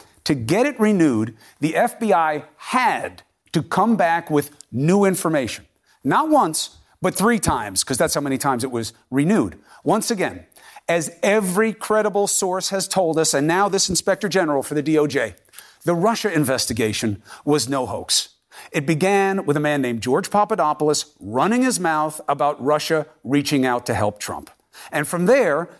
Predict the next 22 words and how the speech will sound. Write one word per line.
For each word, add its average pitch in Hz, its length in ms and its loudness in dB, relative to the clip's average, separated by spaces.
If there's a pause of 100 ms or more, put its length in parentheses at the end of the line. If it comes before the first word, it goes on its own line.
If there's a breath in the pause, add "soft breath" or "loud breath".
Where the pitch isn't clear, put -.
they 147 100 2
found 117 400 -4
meetings 170 640 2 (160 loud breath)
and 113 120 -6
attempts - 460 -2
to 170 100 0
meet 170 420 0
with 95 180 -10
Russians 165 500 0
and 101 140 -2
WikiLeaks 165 600 0
and 180 80 0
all 240 220 4
sorts 196 380 0
of 147 140 -6
poor 175 260 2
judgment 131 520 0 (200 loud breath)
in 143 160 0
between. 113 500 -2 (380 loud breath)
Mueller 269 380 2
laid 185 360 0
out 120 340 -2